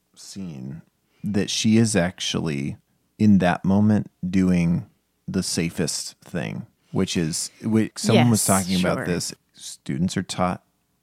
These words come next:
Speaker 1: in active shooter drills, one of the safest places to be is right next to the door.
Speaker 2: Mm-hmm.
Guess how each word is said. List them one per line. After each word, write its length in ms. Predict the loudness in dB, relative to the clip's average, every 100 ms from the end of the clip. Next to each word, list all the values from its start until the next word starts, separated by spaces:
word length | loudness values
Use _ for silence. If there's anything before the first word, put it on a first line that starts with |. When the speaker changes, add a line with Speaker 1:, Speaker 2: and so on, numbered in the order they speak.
| -6
Speaker 1:
in 120 | -6
active 340 | -4 -8 -10
shooter 320 | -4 0 0 0
drills, 540 | -2 -4 -4 -8 -16 _ _ _ -4
one 140 | -2
of 60 | -2
the 60 |
safest 480 | -4 -6 -6 -6 -8
places 480 | -6 -6 -4 -8 -8
to 120 | -10
be 340 | -6 -6 -8 -12 _ _
is 220 | -10 -10 -8
right 360 | -6 -6 -6 -6
next 400 | -4 -4 -10 -12
to 80 | -10
the 120 | -10
door. 360 | -10 -12 -12 -16 _ _ -6
Speaker 2:
Mm-hmm. 300 | -4 -4